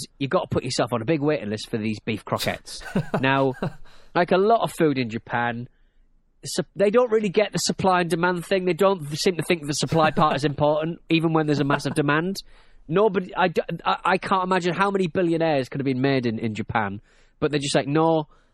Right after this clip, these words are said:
Speaker 1: we want this to be exclusive.
Speaker 2: We need
Speaker 1: We wanna
Speaker 2: 10
Speaker 1: be
Speaker 2: croquettes.
Speaker 1: arseholes about it. <laughs> We want our pot-, our, our
Speaker 2: Like
Speaker 1: potato
Speaker 2: ten.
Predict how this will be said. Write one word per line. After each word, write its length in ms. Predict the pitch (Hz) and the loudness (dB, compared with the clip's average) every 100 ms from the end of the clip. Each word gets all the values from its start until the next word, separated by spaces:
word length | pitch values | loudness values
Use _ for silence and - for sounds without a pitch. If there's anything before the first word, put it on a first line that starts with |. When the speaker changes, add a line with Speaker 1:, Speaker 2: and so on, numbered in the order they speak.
| _ | _
Speaker 1:
we 240 | - 135 143 | -6 0 2
want 200 | 156 - | 2 2
this 120 | 147 | -2
to 80 | - | -2
be 80 | 139 | -2
exclusive. 840 | 127 - 156 131 - 151 135 131 - | -2 0 2 2 2 0 0 -6 -10
Speaker 2:
We 100 | 135 | -4
need 140 | 143 151 | -2 0
Speaker 1:
We 40 | |
wanna 120 | 143 170 | 2 2
Speaker 2:
10 40 | |
Speaker 1:
be 60 | 151 | 4
Speaker 2:
croquettes. 280 | 135 139 135 | 2 2 2
Speaker 1:
arseholes 220 | 143 135 | 2 2
about 360 | 131 123 127 123 | 0 0 0 0
it. 160 | 131 - | -4 -2
<laughs> 40 | |
We 140 | 196 131 - | 0 -2 0
want 160 | 202 - - 202 | 0 0 -2 -2
our 80 | 165 | 0
pot-, 200 | 160 170 | -2 -2
our, 240 | 151 143 147 | 0 0 0
our 80 | 135 | -2
Speaker 2:
Like 80 | 135 | -2
Speaker 1:
potato 560 | 131 156 156 135 143 | -2 0 2 2 0
Speaker 2:
ten. 100 | - | -2